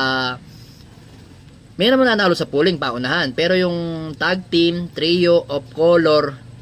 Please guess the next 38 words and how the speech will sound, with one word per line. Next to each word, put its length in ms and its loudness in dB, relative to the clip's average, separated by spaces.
winner 320 -4
take 160 -4
all 160 -6
lang 240 -8
five 240 -6
hundred, 480 -4
winner 240 -4
take 160 -8
all 80 -8
lang 240 -8
one 160 -8
thousand. 480 -4
Yun 240 0
yung 160 0
ano, 240 -2
ah, 240 -4
inaabang-abangan 880 -4
para 320 -4
kahit 160 -4
papaano 480 -4
nga 80 -2
naman 240 -6
hanggang 160 -6
alas 160 -8
dose, 400 -6
mas 320 -10
exciting 640 -6
yung 160 -6
labanan. 400 -6
Kumbaga, 640 -6
talaga 320 -6
maghihintay 640 -4
ka, 80 -12
mag-aabang-abang 800 -8
ka 80 -6
ng 160 -8
ibon 320 -6
mo 240 -6